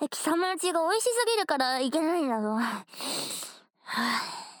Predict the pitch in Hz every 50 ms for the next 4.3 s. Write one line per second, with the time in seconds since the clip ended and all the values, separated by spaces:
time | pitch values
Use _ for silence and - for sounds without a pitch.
0 | - _ _ _ _ _ _ _ _ _ _ _ _ _ _ _ _ _ _ _
1 | _ _ _ _ - - - 208 214 208 202 220 220 - 247 226 - - - -
2 | _ _ - - - - - _ _ _ _ - - - - 311 320 339 320 -
3 | 311 294 285 269 - 285 269 - 269 262 254 262 240 - - 247 240 - - -
4 | _ - - - -